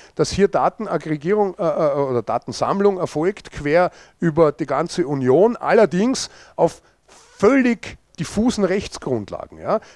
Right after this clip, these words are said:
Das ist ja schon schwer genug, zum Teil in einem Staat das festzustellen, und das haben wir jetzt sozusagen mal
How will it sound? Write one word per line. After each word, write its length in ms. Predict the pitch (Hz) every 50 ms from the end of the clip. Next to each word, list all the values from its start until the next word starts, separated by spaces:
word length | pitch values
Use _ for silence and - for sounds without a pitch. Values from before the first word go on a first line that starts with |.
| _ _
Das 160 | - 147 -
ist 120 | 208 185 202
ja 80 | 196
schon 180 | 175 - 185 165
schwer 260 | - 151 160 185 208
genug, 340 | 190 202 175 196 226 - -
zum 160 | - 185 -
Teil 200 | - 156 165 165
in 120 | 160 160 -
einem 300 | 135 180 247 226 156 120
Staat 340 | - - 110 110 120 -
das 100 | 156 -
festzustellen, 720 | - - 143 156 - - - 170 - - - 156 185 202 185
und 160 | 175 165 -
das 140 | 160 - -
haben 100 | 143 170
wir 120 | 175 175
jetzt 180 | 170 - - -
sozusagen 480 | 175 165 - - 156 143 151 151 160
mal 280 | 143 127 127 139 165